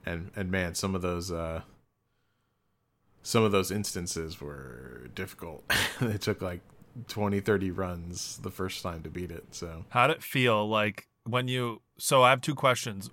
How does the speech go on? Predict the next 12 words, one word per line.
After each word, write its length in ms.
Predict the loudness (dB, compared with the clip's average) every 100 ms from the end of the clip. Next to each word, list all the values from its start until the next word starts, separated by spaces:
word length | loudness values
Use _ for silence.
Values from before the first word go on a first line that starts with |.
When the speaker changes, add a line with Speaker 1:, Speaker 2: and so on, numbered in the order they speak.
| -10
Speaker 2:
One, 340 | -4 2 2 4
how 260 | 6 6
Speaker 1:
Mm-hmm. 100 | 6
Speaker 2:
long 340 | 6 6 6 4
was, 180 | 0 2
like, 180 | 2
your 140 | 2 2
last 420 | 4 6 6 2
session? 600 | -2 -2 -4 -8 -12 -18 _ _ _ _ _ _ _ _ _ _ _ _ _ _ _ _
Speaker 1:
Last 480 | -4 6 8 8 6
session 400 | 2 0 2 2
was 300 | 2 2 -2